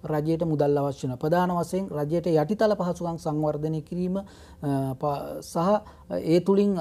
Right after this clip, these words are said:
පෞද්ගලික ආයෝජන දිරිමත් කිරීම සඳහා රජයට සිද්ධ වෙනවා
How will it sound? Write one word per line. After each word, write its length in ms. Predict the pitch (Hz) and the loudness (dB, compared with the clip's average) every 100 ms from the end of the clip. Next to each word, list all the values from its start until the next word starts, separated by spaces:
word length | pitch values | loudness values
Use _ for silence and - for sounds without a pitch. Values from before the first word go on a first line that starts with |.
| 151 | -2
පෞද්ගලික 580 | 156 156 165 160 190 185 | 4 4 6 4 4 4
ආයෝජන 480 | 143 156 180 185 175 | 4 4 4 2 2
දිරිමත් 360 | 165 202 202 - | 4 4 2 0
කිරීම 280 | 151 147 147 | -2 -2 -2
සඳහා 360 | 151 135 139 165 - - | -2 0 0 -2 -8 -4
රජයට 500 | 147 147 151 151 147 180 175 - 185 | 2 2 4 4 6 2 0 -16 -12
සිද්ධ 360 | 147 151 139 147 | -4 -2 2 4
වෙනවා 300 | 139 151 | 4 0